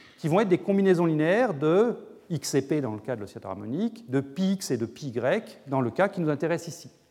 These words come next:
Alors plus précisément, on va prendre ici pi x moins i pi y divisé par racine de deux h bar Q sur b, ça, ça va nous définir a croix, et puis pi x plus i pi y,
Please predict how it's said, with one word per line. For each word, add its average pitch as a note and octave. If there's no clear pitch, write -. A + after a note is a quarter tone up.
Alors G#2
plus -
précisément, C3
on A#3+
va E3
prendre C3+
ici C3+
pi G3+
x G3+
moins C#3
i F3
pi -
y D3+
divisé D#3+
par C3+
racine C#3+
de B2
deux C3
h A#2+
bar A2+
Q A#2
sur -
b, A2
ça, C#3
ça B2
va A2+
nous A2+
définir A#2+
a B2+
croix, -
et C#3
puis G3
pi F3+
x F#3
plus C3
i G3+
pi F#3
y, C3